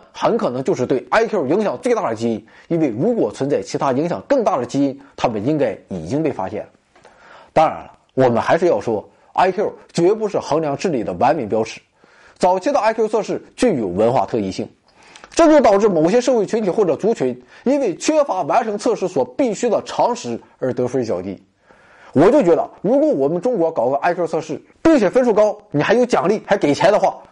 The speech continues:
啊，绝对会出现I Q测试培训班，一百六十分保过，不过退钱。那么这些东西都是可以训练出来的。现行国际上所采用的测试啊，在很大程度上避免了这一问题，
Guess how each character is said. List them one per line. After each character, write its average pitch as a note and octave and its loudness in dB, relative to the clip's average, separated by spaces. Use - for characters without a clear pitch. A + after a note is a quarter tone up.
啊， G2+ 2
绝 E3 6
对 G#3+ 6
会 C3+ 6
出 D#3+ 4
现 D3+ 4
I G3 4
Q F#3 2
测 E3+ 2
试 B2 0
培 A#2+ -2
训 A#2 -2
班， F#2+ -4
一 F3+ 2
百 C3 2
六 E3+ 2
十 - -4
分 D#3 0
保 A2+ 2
过， D3 -2
不 D#3 0
过 D#3 2
退 C3+ -2
钱。 - -12
那 A3+ 0
么 B3 4
这 D#4+ 0
些 C4+ 2
东 C#4 0
西 - -14
都 - -4
是 F3 -4
可 E3+ -4
以 C#3+ -2
训 B3 -2
练 A2 -4
出 - -18
来 - -14
的。 - -20
现 D4 2
行 A3 0
国 A3 0
际 A#3 0
上 G3 -2
所 G3 -4
采 C#3 -2
用 D#3 0
的 C#3 -4
测 D3 -2
试 C3 -4
啊， G2+ -4
在 A3 4
很 C3+ -4
大 F#3+ 2
程 D#3 -2
度 G#3 4
上 A#2+ -4
避 F4+ 6
免 C#3+ 0
了 F#2 -4
这 B2 0
一 G#2 0
问 G#2 -2
题， - -10